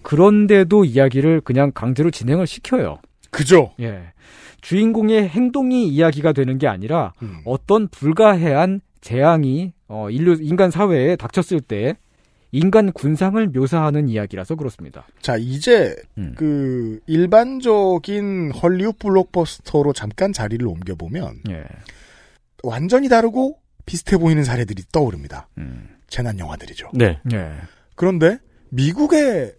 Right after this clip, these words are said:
Speaker 2: 그러니까 헐리우드 자본이 만든 재난 영화들은 그래서 지옥을 보면서 순간적으로 그 작품들을 떠올립니다. 그 작품들이 내가 봤을 때 좀 어색했던 이유는
Speaker 1: 음.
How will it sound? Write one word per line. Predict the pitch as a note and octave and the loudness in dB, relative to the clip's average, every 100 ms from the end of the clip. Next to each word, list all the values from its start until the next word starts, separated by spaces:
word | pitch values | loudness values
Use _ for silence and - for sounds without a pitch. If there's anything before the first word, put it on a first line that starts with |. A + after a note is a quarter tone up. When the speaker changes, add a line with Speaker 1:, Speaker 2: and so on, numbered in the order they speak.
| _ | _
Speaker 2:
그러니까 | C3 A2 | -8 -6
헐리우드 | A2+ C#4+ E4 F4+ E4+ | -2 2 2 2 0
자본이 | C#4 A3 A3 G#3+ | 0 0 -2 0
만든 | F3 D3+ D#3+ | 2 2 -2
재난 | D3+ C3+ D#3+ E3+ | -2 -4 -2 -2
영화들은 | C#3 B2 A2 G#2+ F3+ E3+ D2 - _ - _ | -2 -2 -4 -4 -4 -4 -6 -20 _ -20 _
그래서 | - F#3+ G#3+ | -2 0 0
지옥을 | - D3+ A#3+ A#3 | -2 -2 0 0
보면서 | F3 D#3 D#3+ F#3+ | 0 -2 -2 -4
순간적으로 | - C#4+ D4+ D#4 D4 B3 G#3 | -4 -2 0 0 -2 -4 -6
그 | F3+ | -2
작품들을 | F#3 - F3 D#3 | -2 -2 -6 -2
떠올립니다. | D3+ A3 E3+ A2 E2+ C#2 _ - - - _ | 2 2 2 -2 -10 -18 _ -20 -20 -20 _
그 | - F#3+ | -8 0
작품들이 | B3 C4+ _ - B3+ B3 A3 G#3+ A3+ A3+ B2+ E2 D2 _ _ _ _ _ | 2 2 _ -8 -6 -4 -4 -4 -4 -6 -8 -10 -18 _ _ _ _ _
내가 | - D#3 A3+ | 2 4 4
봤을 | A#3 A3 A#3 | 0 -2 -2
때 | A3 | -2
좀 | G#3+ D#3 | 0 0
어색했던 | B2+ - - - E3 | 0 -4 -6 -2 0
이유는 | B2+ A#2 C3+ F#3 A2 C#2+ D2 | 0 -2 -2 -4 -6 -10 -16
Speaker 1:
음. | - | -16